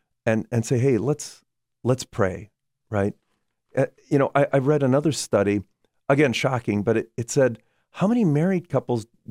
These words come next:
don't even touch each other when they, they go to sleep?" I'm talking about holding a hand. Imagine the impactfulness of reaching out to your spouse's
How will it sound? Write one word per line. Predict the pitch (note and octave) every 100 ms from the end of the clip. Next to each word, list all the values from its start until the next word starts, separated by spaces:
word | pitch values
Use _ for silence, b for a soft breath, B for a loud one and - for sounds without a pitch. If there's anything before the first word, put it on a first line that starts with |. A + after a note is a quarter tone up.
| -
don't | C#3+ F#3 -
even | D3+ C#3 B2
touch | - F3 -
each | B2 A#2
other | A2+
when | G#2+ A2
they, | A2 G#2+ - _
they | A#2+
go | B2
to | A2
sleep?" | - C3 G2+ -
I'm | G#3 A#3
talking | D4 C#4 G3+ F#3
about | D3 C#3 B2+
holding | F#3+ A#3 G#3
a | C3+
hand. | D3 A#3 F3+ - _ _ _ _ _ -
Imagine | D3+ G#3+ A#3+ G3 F3+
the | D3
impactfulness | B2+ - C#3+ D3 - A#2+ G2+ F#2+ G#2+
of | - _ _ _
reaching | C#3+ G3+ A3
out | G3 -
to |
your | B2+
spouse's | A#2+ A#2 A2 A2+ G2 G2+